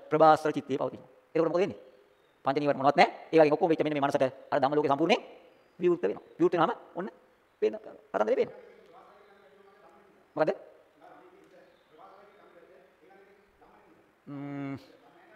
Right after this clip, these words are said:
එහෙම ගන්න බැරිද කියලා කියන්න අමාරුයි. මොකද අනුශේ වශයෙන් මේක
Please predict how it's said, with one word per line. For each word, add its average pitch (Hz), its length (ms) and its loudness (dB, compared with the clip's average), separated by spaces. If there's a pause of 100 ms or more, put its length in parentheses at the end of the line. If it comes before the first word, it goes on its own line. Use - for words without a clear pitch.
(340)
එහෙම 143 140 -8
ගන්න 123 200 -4
බැරිද 139 200 -6
කියලා 175 240 -2
කියන්න 160 220 -8
අමාරුයි. 170 240 -2
මොකද 175 120 -2
අනුශේ 185 240 0
වශයෙන් 190 200 0
මේක 165 200 -2